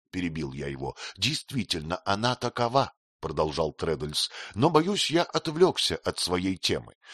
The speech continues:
Ведь я упомянул о преподобном Горации». «Да, вы сказали, что подчеркнули тот факт». «Совершенно верно. Тот факт, что мы с Софи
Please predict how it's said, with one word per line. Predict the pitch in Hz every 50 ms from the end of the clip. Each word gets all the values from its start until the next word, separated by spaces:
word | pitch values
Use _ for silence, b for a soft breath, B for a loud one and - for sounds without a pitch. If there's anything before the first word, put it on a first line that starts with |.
| B B B B B B
Ведь | B - 76 69 - -
я | - 87 87 87
упомянул | 82 - - 82 82 82 82 90 90 87 85
о | 82
преподобном | - 87 85 - 92 85 98 98 95 95 95 98 101
Горации». | 98 113 127 139 170 165 - - - - 73 67 62 - _ _ _ _ _ _ _
«Да, | 65 78 104 107 98 82 73
вы | 67 71 80 82 82 78
сказали, | - - - 92 82 71 92 104 101 98 90
что | - - 92 80
подчеркнули | - 98 - - - 95 85 - - 113 113 98 87
тот | 78 - 71 - -
факт». | - - 107 123 113 - - B B B
«Совершенно | B - 202 202 214 240 - - - - 220 214 202 202 202
верно. | 185 147 117 98 85 - 85 85 85 80 B B B B B B B
Тот | - 135 131 -
факт, | - - 180 180 - - - - - -
что | - - - -
мы | 147 175 208
с | 202
Софи | - - - 117 110 - 98 98 90